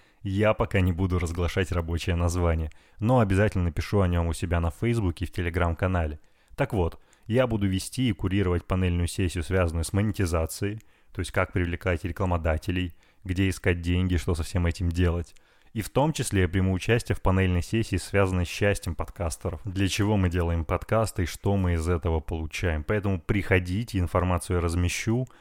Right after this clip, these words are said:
Вы сможете задавать мне любые вопросы. Это будет очень крутой Q and A, и уверен, вам понравится. Ну а теперь погнали к контентной части подкаста, для которой ты сюда пришел.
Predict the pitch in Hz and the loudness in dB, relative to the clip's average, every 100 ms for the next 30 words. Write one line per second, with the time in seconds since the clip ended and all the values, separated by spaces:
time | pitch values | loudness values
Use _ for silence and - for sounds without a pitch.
0 | - 95 - 95 87 90 87 90 90 85 | -10 -6 0 0 0 -2 0 2 4 2
1 | 87 82 82 85 85 87 - 95 110 101 | 2 0 0 0 2 2 0 0 0 0
2 | 90 85 85 90 90 90 92 82 - 90 | -2 -2 -4 -6 -6 -4 0 0 2 2
3 | 90 110 98 85 92 101 87 82 85 82 | 2 2 0 2 2 2 2 2 2 2
4 | 87 90 82 76 - 85 82 131 127 - | 2 4 2 2 -6 -8 -2 4 4 4
5 | 104 117 113 98 90 92 90 - 92 104 | 2 4 4 4 4 4 4 2 2 2
6 | 92 90 85 92 87 92 92 - 98 101 | 2 0 2 2 2 0 -2 0 2 2
7 | 92 85 90 87 90 85 - 101 98 - | 0 -2 -2 0 2 2 4 4 4 2
8 | 87 82 82 78 82 85 - 82 | -2 0 0 0 -2 -2 -2 -4